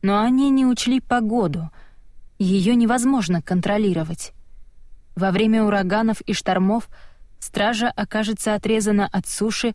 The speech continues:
так же надежно, как и заключенные. Маллик не знал особенностей этой местности. Однако Феллон говорила уверенно, потому что расспрашивала тех, кто бывал здесь,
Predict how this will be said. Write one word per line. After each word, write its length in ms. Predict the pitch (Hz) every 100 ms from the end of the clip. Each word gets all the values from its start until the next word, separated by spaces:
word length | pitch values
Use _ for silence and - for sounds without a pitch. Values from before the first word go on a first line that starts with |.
| - - - -
так 200 | 208 226
же 120 | 240
надежно, 540 | 240 220 208 220 233
как 180 | - 233
и 60 | 247
заключенные. 920 | 220 254 254 - 185 180 190 185 156 - - - - - - - - - - -
Маллик 560 | 202 208 233 240 233 -
не 160 | 214
знал 380 | 196 208 226 196
особенностей 840 | - 196 196 175 175 170 - 180 180
этой 280 | - 190 185
местности. 720 | 190 190 - 175 156 - 160 - - - - - -
Однако 480 | 196 175 220 247 247
Феллон 500 | - 233 233 233 208
говорила 480 | 196 196 220 220 208
уверенно, 680 | 202 190 240 220 208 202 - - -
потому 340 | 185 196 214
что 180 | 226 214
расспрашивала 720 | 208 - 208 220 - 190 190
тех, 280 | 185 240 233
кто 220 | - 226
бывал 380 | 196 226 226 185
здесь, 420 | 147 165 165 -